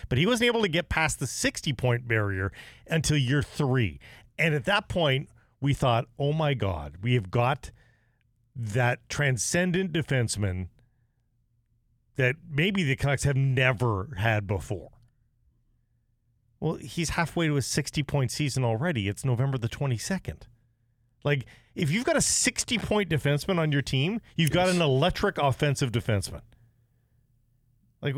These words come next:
Speaker 1: how do you even describe what this pace is?
Speaker 2: Yes. Well, a hundred and thirty.
Speaker 1: <laughs> Yeah, if you believe you can get there.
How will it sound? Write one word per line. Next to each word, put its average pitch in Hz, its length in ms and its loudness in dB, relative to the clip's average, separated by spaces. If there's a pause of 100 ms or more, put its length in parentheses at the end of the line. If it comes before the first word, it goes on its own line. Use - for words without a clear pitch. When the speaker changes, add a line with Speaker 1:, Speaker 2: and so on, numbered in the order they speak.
Speaker 1:
how - 180 -2
do 208 80 0
you 220 60 0
even 190 220 0
describe 170 680 0
what 139 140 0
this 156 160 -2
pace - 380 -2
is? - 360 -12
Speaker 2:
Yes. - 340 -8 (580)
Well, 69 140 -8
a - 40 -6
hundred 71 220 -8
and 65 100 -14
thirty. 76 260 -10 (520)
Speaker 1:
<laughs> 147 60 2 (760)
Yeah, 165 140 0 (260)
if 170 160 2
you 165 100 0
believe 139 220 2
you 135 80 0
can 113 120 0
get 165 220 0
there. 101 180 0